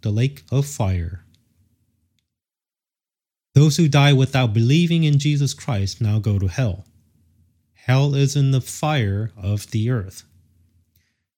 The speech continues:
Later, when the millennium kingdom ends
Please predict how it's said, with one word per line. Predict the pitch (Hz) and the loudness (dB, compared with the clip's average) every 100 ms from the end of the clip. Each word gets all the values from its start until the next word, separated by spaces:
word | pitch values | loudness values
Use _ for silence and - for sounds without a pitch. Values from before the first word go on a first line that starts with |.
| _ _ _ _ _ | _ _ _ _ _
Later, | 127 175 196 | 4 6 4
when | 190 180 | 2 2
the | |
millennium | 160 151 170 175 175 147 | 2 2 2 0 0 -2
kingdom | - 202 156 131 113 | -2 -2 0 -2 0
ends | 110 110 117 - - | 0 0 -4 -6 -10